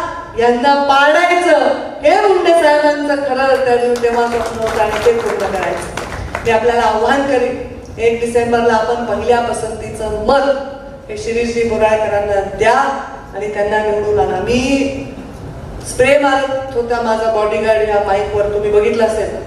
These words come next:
एवढं पथ्य पाळायची मुंडेंना सवय नाही, आम्ही कुठेही बसतो. परवा मी एका ऊसतोड कामगारांच्या घरी गेले, बिचाऱ्या त्याच्या मुलाच्या मणक्यावर गेट पडलं आणि तो कायमचा अपंग झाला.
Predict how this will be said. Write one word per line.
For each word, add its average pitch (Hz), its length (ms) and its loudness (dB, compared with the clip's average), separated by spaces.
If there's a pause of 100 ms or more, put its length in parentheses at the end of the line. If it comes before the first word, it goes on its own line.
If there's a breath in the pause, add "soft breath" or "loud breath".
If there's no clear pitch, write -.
(580)
एवढं 233 260 6
पथ्य 247 300 2
पाळायची 240 400 2
मुंडेंना 233 400 2
सवय 208 300 2
नाही, 202 140 2
आम्ही 202 240 0
कुठेही 220 260 4
बसतो. 208 680 -2 (400 loud breath)
परवा 233 200 4
मी 254 140 -2
एका 254 140 0
ऊसतोड 247 300 0
कामगारांच्या 240 840 0
घरी 214 140 0
गेले, 233 280 2
बिचाऱ्या 220 380 0
त्याच्या 214 240 0
मुलाच्या 214 460 2
मणक्यावर 254 840 2 (380)
गेट 277 300 2
पडलं 247 240 0
आणि 240 240 -4
तो 254 40 -2
कायमचा - 480 0
अपंग 254 360 0
झाला. - 380 -2